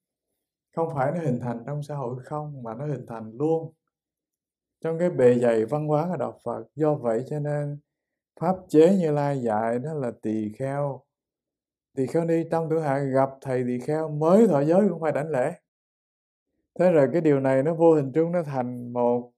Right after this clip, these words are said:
một cái sự phân hóa giai cấp vô cùng nặng nề trong cái truyền thống Đạo Phật. Thế rồi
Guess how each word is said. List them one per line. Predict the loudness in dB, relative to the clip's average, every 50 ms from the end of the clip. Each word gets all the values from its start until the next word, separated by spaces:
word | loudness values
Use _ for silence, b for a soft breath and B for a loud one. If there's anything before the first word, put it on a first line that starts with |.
| _ _
một | -12 -10 -8 -8 -8 -8
cái | -10 -8
sự | -6 -6 -6 -6 -4 -2
phân | 0 0 0 0 0
hóa | 0 2 2 2 2
giai | 0 -2 -2
cấp | -2 -4 -4 -4 -6
vô | -4 -2 0 0 0 -2 -2
cùng | -2 -2 -2 -4 -6
nặng | -6 -6 -6 -8 -8 -6
nề | -6 -4 -4 -4 -4 -6 -8 -10 _ _ _ _ _ _ _ _ _ _
trong | -8 -8 -6 -6
cái | -8 -6 -4
truyền | -4 -4 -4 -6
thống | -8 -10 -10 -8
Đạo | -8 -8 -8 -8
Phật. | -8 -10 -10 -12 -14 _ _ _ _ _ _ _ _ _ _ _ _ _ _ _ _ _ _ _ _ _ _ _ _ _ _ -2
Thế | 0 2
rồi | 2 0 0